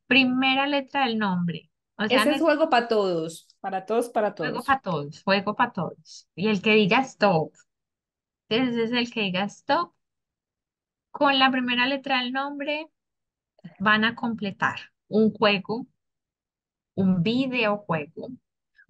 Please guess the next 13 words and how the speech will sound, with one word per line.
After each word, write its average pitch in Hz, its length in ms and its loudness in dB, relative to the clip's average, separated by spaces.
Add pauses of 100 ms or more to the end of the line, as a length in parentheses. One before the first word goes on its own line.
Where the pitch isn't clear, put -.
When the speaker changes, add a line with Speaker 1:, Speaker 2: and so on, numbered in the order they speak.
(140)
Speaker 1:
un 220 200 6
animal 277 600 4
de 202 120 2
un 190 180 2
videojuego, 190 840 -2 (280)
un 175 180 -2
personaje 208 840 2
de 220 120 0
un 208 160 0
videojuego 220 680 -2
y 208 100 -2
un 190 120 0
deporte 277 840 -2